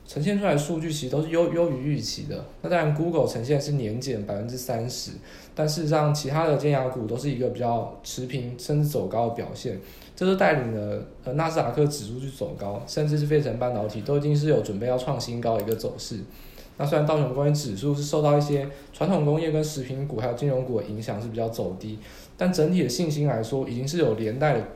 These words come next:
的一些资金扩散到道琼工业指数。像七月三十号是高通去带领这根下影线走高，那七月三十一号就是由 Apple 跟 Amazon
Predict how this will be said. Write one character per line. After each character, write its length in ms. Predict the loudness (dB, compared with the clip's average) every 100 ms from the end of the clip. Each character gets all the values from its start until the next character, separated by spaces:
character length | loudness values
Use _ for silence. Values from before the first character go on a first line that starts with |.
| -16 -20 -8
的 100 | -4
一 20 |
些 160 | -2 -2
资 160 | -2 -4
金 180 | -4
扩 220 | -2 4 4
散 220 | 4 4
到 120 | 2
道 160 | 0 -2
琼 160 | -4
工 160 | -4 -4
业 80 | -4
指 200 | -6 -10
数。 260 | -8 -8 -10 -16 -20 -6
像 120 | -4
七 140 | 0 0
月 80 |
三 180 | 2 2
十 120 | 2
号 80 | 2
是 100 | 2
高 260 | 0 2 4
通 180 | 2 -2
去 100 | 0
带 200 | 0 0
领 120 | -2 -6
这 160 | -6 -4
根 160 | -2 0
下 200 | 0 -2
影 60 |
线 220 | -4 -4 -4
走 220 | -4 -6
高， 280 | -6 -6 -8 -14 -18 -6
那 100 | -4
七 140 | 0
月 80 | 2
三 240 | 4 2
十 160 | 2 -2
一 60 |
号 120 | 0 0
就 120 | -2
是 100 | -4
由 300 | -2 -2 -2
Apple 380 | 2 2 2 -2
跟 240 | -4 -4
Amazon 440 | -4 -2 -2 -4